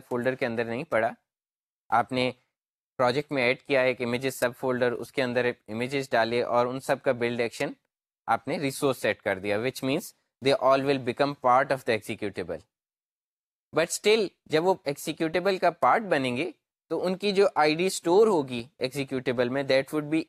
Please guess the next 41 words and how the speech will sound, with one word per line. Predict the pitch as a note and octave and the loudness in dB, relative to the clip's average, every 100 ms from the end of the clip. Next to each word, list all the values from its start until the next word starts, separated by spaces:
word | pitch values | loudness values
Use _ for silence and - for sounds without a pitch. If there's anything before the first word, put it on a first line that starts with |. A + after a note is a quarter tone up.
| C#3 | -2
images | D3 D3 D#3+ D#3 | -2 0 0 -2
slash | - C3+ C3 B2+ - _ _ _ _ _ | -4 0 0 0 -14 _ _ _ _ _
whatever، | A2+ A#2 A2 A2 - | -2 0 0 0 -2
اس، | G#2 _ | -14 _
جو | G#2+ G#2 | -6 -6
امیج | G#2 G2+ | -6 -6
کا | - | -4
نام | F2+ D#2 D#2+ | -4 -8 -14
ہے۔ | C2+ _ _ _ _ _ _ _ | -20 _ _ _ _ _ _ _
تو | D#3 - _ _ _ - | -2 -2 _ _ _ 2
آپ | D#3+ F#3+ | 2 2
نے | G3 | -4
جس | E3 G3 - - | -2 -4 -6 0
پوائنٹ | D#3+ F#3+ A#3 | 2 2 -2
پہ | - D#3+ D4+ _ _ - | 0 0 -2 _ _ -8
ان | E3 | -8
فائلز | - C#3+ D3 | 0 0 0
کو | - | -2
رکھا | C#3 - E3 | -2 0 -2
تھا، | - D#3 | 0 -2
سب | - C3 | 0 -2
فولڈرز | - C3+ C3+ C#3+ | 0 0 0 -2
میں | C#3 | -2
آرگنائز | A#2+ A#2 A2+ C3+ | -2 0 -2 -2
کر | - B2 | -2 -2
کے، | - D#3+ - _ - | 0 -6 -6 _ -4
وہ | D#3 | 0
کمپلیٹ | F3 D#3+ D#3+ E3+ G#3 - | 0 -2 0 0 0 -6
اس | C#3+ - | -10 -4
کی | D#3+ | 0
آئی | B2 | 0
ڈی | B2+ A#2 | 0 -4
بن | G#2 | -4
جائے | F#2 F2 | -6 -10
گی۔ | D2+ C#2 _ _ _ _ D3+ | -12 -20 _ _ _ _ 0
تو | |
it's | D3+ - - _ _ _ _ _ _ | 0 0 -20 _ _ _ _ _ _
basically | A#2 D3 - E3+ D3+ F3 | -2 0 0 0 0 4
آپ | D3+ D3+ _ _ _ _ | 2 2 _ _ _ _
اگر | C3+ C#3+ | 0 2
اسے | D3 D3 D#3+ D#3 | 2 2 2 0